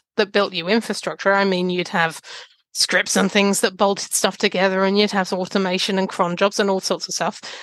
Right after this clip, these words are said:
But now we have infrastructure as code, and we have application security principles in infrastructure,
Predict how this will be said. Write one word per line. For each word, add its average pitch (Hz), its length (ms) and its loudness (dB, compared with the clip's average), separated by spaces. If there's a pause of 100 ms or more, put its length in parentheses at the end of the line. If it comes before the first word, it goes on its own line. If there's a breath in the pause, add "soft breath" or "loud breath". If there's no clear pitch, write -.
(100)
But 220 120 2
now 247 180 6
we 254 120 6
have 214 260 2
infrastructure 220 580 0
as 190 140 2
code, 214 440 -2
and 185 120 -6
we 185 80 -2
have 196 180 2
application 214 460 0
security 226 360 -2
principles 170 520 -4 (100)
in 240 160 4
infrastructure, 214 1000 0